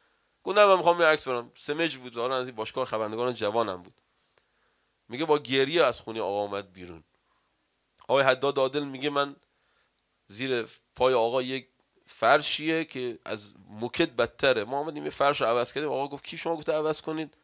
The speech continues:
"همون موکت، بردارید همون فرش کهنه ها رو دوباره بیارید." زمانی که این دیجیتال ها اومد، تلویزیون ها به دیجیتال وصل می‌شد. تلویزیون آقا وصل به دیجیتال نمی‌شد. گفتن: "آقا شما اخبار می‌خواید نگاه کنید، دیجیتال باید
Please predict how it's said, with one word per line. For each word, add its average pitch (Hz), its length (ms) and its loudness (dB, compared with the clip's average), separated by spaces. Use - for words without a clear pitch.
"همون 139 220 -4
موکت، 123 240 -12
بردارید 131 400 2
همون 127 100 0
فرش 113 260 0
کهنه 110 260 -2
ها 113 100 2
رو 101 140 -4
دوباره 101 240 -6
بیارید." 127 480 -6
زمانی 147 380 2
که 165 100 -8
این 160 80 -6
دیجیتال 127 480 2
ها 160 60 8
اومد، 165 320 2
تلویزیون 131 280 -4
ها 143 60 2
به 131 100 -8
دیجیتال 123 420 0
وصل 123 200 4
می‌شد. 113 260 -6
تلویزیون 139 380 -2
آقا 151 340 6
وصل 131 160 0
به 123 100 -12
دیجیتال 127 420 4
نمی‌شد. 123 440 -2
گفتن: 156 160 -2
"آقا 165 280 8
شما 151 180 -4
اخبار 151 420 2
می‌خواید 131 240 -4
نگاه 127 160 -4
کنید، 165 220 -10
دیجیتال 120 540 0
باید 151 220 -2